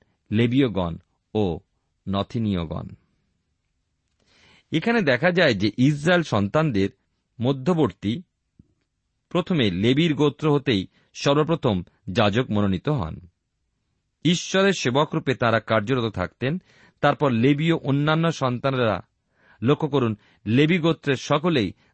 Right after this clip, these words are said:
যাজকত্ব করতেন না। হারনের পরিবারই এই পদে মনোনীত হয়েছিলেন।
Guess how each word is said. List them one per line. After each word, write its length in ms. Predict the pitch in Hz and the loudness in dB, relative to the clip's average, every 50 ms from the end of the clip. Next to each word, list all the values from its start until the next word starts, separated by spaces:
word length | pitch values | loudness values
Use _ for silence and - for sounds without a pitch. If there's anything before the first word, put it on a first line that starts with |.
| - | -10
যাজকত্ব 640 | - 101 123 113 107 123 131 156 180 - - 147 135 | -4 -2 0 0 0 -2 -2 -4 -6 -6 -4 -6 -4
করতেন 380 | - 160 156 - - 127 110 | -4 -4 -6 -4 -4 -4 -4
না। 300 | 95 85 85 87 90 95 _ _ _ _ _ _ _ _ _ _ | -4 -4 -8 -10 -12 -16 _ _ _ _ _ _ _ _ _ _
হারনের 500 | _ - - 113 139 185 214 226 240 240 | _ -4 -2 0 2 2 2 2 0 0
পরিবারই 580 | 196 175 160 170 185 175 190 185 170 120 104 - - - | -2 -2 -2 0 0 2 2 2 2 0 -2 -6 -8 -4
এই 180 | - 123 135 131 | -2 0 0 0
পদে 360 | - 120 110 92 101 101 101 - _ _ _ - | 0 -2 -2 0 -2 -4 -4 -6 _ _ _ -8
মনোনীত 460 | 104 101 101 98 92 92 95 95 - | -4 -2 -2 0 0 -2 -4 -2 -2
হয়েছিলেন। 580 | 170 170 185 180 151 - - - 82 87 87 | -2 -2 -2 -4 -4 -6 -8 -8 -8 -8 -12